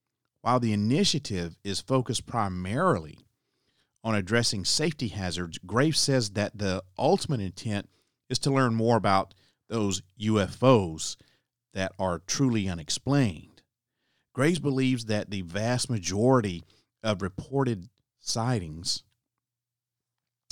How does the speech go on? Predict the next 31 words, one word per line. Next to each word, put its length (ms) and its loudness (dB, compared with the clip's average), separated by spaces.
can 480 -2
be 120 2
explained 560 0
by 140 0
things 340 -4
like 340 -2
a 60 -8
drone 680 0
that 120 -6
was 120 -10
carried 300 -6
by 180 -6
a 40 -10
hurricane 640 -6
five 260 -6
hundred 160 -10
miles 320 -8
up. 200 -8
And 220 -10
that's, 380 -6
that's 220 -6
a 60 -14
quote. 320 -8
I, 220 -4
I 160 0
don't 200 -4
know 300 -4
about 220 -4
a 80 -8
drone, 560 -4
um, 480 -12